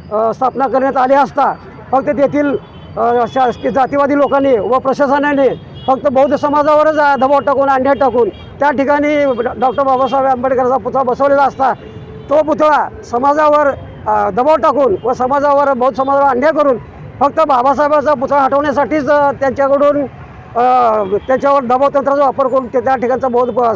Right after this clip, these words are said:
बाबासाहेबांचा पुतळा हलवलेला आहे. तरी बौद्ध समाजाची, तेथील बौद्ध समाजाची व आमच्या सर्व सोलापूर जिल्ह्यातील बौद्ध समाजाची एकच मागणी आहे, त्या ठिकाणी जे दोन महापुरुषाचे पुतळे स्थापन केलेले आहेत, त्या ठिकाणी बाबासाहेबांचा पुतळा टा-, काढून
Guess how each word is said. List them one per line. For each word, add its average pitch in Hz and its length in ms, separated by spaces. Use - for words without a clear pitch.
बाबासाहेबांचा 233 460
पुतळा 226 220
हलवलेला 277 400
आहे. 262 420
तरी 294 120
बौद्ध 277 280
समाजाची, 294 500
तेथील 277 300
बौद्ध 269 220
समाजाची 277 380
व 277 60
आमच्या 277 380
सर्व 269 240
सोलापूर 262 340
जिल्ह्यातील 247 280
बौद्ध 240 240
समाजाची 254 420
एकच 320 280
मागणी 311 260
आहे, 254 160
त्या 285 140
ठिकाणी 294 640
जे 277 420
दोन 269 240
महापुरुषाचे 277 600
पुतळे 269 280
स्थापन 262 300
केलेले 269 280
आहेत, 269 180
त्या 294 120
ठिकाणी 302 480
बाबासाहेबांचा 277 560
पुतळा 285 200
टा-, 277 180
काढून 277 400